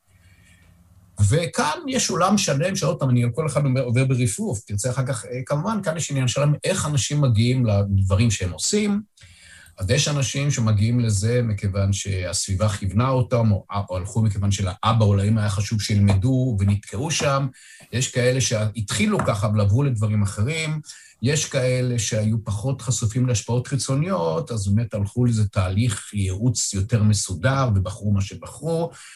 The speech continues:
וכל אחד מגיע בדרך אחרת, אבל אנשים הולכים לאיזשהו ערוץ, או שנשארים בו הרבה שנים, בבחירה מוצלחת יותר, מוצלחת פחות, או שמשנים, אבל ישנה איזושהי, אה, הסתכלות מסוימת על עולם העבודה,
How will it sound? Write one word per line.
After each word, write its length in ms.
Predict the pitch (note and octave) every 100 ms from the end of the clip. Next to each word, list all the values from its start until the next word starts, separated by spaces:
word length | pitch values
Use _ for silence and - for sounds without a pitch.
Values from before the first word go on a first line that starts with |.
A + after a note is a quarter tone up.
| -
וכל 220 | C#3 C#4
אחד 200 | C#4 A3
מגיע 220 | F3+ E3 E3
בדרך 360 | C#3+ B2 -
אחרת, 480 | G2 - B3 A#3+ A#3 - - - -
אבל 200 | A2 A2
אנשים 520 | A2 G#2+ - E2 E2 D2
הולכים 360 | G2+ G2 D3 C3+
לאיזשהו 420 | A#2 A2 - F#2+
ערוץ, 680 | G#2+ A#3 A3+ - - - _ _ _ - - - - -
או 100 | F#3+
שנשארים 720 | D3 C3+ - - G#2+ F#3 A#3+
בו 80 | G#3+
הרבה 240 | F3+ F3
שנים, 600 | - D#3 D3 C#3 C#3 C3+ - _ _ G#2
בבחירה 360 | G2+ A2 A2
מוצלחת 520 | A#2+ A#2 C3+ C#3+ C#3+
יותר, 200 | A#2 C3+
מוצלחת 440 | B2 A#2+ C#3 C#3 C3+
פחות, 400 | A#2+ C#3 F3 F#3+ - _ -
או 80 | A3+
שמשנים, 840 | - D3 B2 A#2 C3 C4+ D4+ C#4+ -
אבל 500 | D#3 E3+ A3 A3 G#3+ G#3
ישנה 560 | C3+ - D#3+ E3 E3
איזושהי, 720 | C3 C3+ C#3+ - B2 B2 A#2+ - -
אה, 340 | A2 G#2+ G2+ F#2+ -
הסתכלות 680 | G#2 - G2 A2 A#2+ A#2+ - _ -
מסוימת 440 | G2 - A2 B2
על 60 | G#2
עולם 320 | G#2 G#2+ A2
העבודה, 460 | G2 F#2 F2 D3